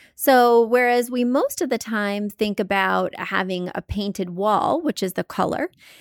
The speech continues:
and then the trim being a neutral, like a white or an off-white, what they're suggesting is that you paint the trim the color.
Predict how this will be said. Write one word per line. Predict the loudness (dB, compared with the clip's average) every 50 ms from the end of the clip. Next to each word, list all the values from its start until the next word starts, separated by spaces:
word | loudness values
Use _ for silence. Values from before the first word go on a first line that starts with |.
| _ 0
and | 2 4 4
then | 4 2
the | 0 -2
trim | -4 -6 -8 -4 -2 0 0 0 0 0 0 2
being | 2 0 0 0 -2
a | -2 0
neutral, | 0 0 2 0 0 -2 -2 -4 -4 -2 -2 -2 -4 -6 -6 -4
like | -2 -2 -2 -2 -4 -12 -8 -4
a | -2 -2
white | -2 -2 -2 0 0 0 0 0 -2 -4 -6 -10 -12 -12 -10 _
or | -2 0 0 0
an | 0 -2 -4 -2 0
off-white, | 0 0 0 -2 -8 -10 -10 -10 -10 -12 -14 -18 -20 _ _ _ _ -20 -20 -20 -20 -20 _ _ _
what | 0 2 2 2 2
they're | 2 2 2 0
suggesting | -2 -2 -4 -2 0 0 0 0 0 -2 -4 -4 -2 -4
is | -4 -4
that | -4 -4 -4
you | -6 -8 -6
paint | -6 -2 0 2 2 2 2 0
the | -2
trim | -2 -2 -6 -4 -2 -2 0 4 4 4 4 4
the | 0 -2
color. | -2 -2 -4 -4 -2 -4 -6 -10 -14 -16